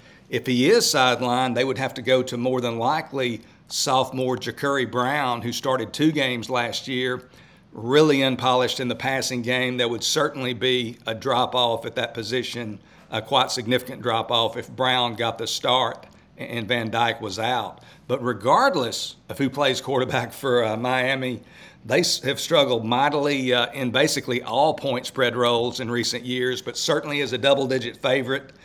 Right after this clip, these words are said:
in recent seasons. Only six and sixteen as a double-digit favorite since twenty seventeen versus F B S schools. They've only covered five of their last twenty games,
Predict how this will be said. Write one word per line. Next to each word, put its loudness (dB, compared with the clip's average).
in 0
recent 0
seasons. -2
Only -2
six -2
and -4
sixteen -4
as -2
a -4
double-digit 2
favorite 0
since -6
twenty -4
seventeen -2
versus -2
F 0
B -2
S -2
schools. 0
They've 0
only 2
covered 2
five 2
of -2
their 2
last 2
twenty -4
games, -2